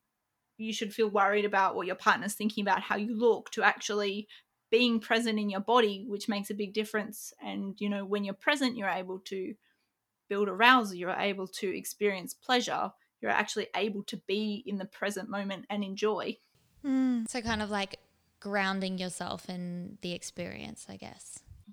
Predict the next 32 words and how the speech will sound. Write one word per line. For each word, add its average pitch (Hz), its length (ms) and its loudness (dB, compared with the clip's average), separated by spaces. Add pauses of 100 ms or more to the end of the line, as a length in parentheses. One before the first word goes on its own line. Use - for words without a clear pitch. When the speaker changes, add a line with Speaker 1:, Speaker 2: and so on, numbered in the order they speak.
(200)
Speaker 1:
Yeah, 220 360 2
a-, - 140 2
absolutely. 262 600 2
It 185 60 0
is 220 160 2
a 294 60 0
grounding 202 480 2
process 185 480 -2
of 185 120 -6
focusing 196 540 -4
on 175 240 -8
senses 190 460 -6
or 175 80 -2
focusing 196 580 -4
on, 180 400 -4 (480)
um, 180 280 2
something 214 440 2
else 202 300 6
that's - 200 -8
happening, 180 720 0 (380)
but 208 80 -8
you're 202 140 4
really 220 320 6
sort 202 180 0
of 190 100 -2
embodying 190 680 0
it 175 160 -8 (200)
rather 185 280 0
than 185 220 -4
sort 196 160 -2
of 190 120 -8 (140)
being 214 420 2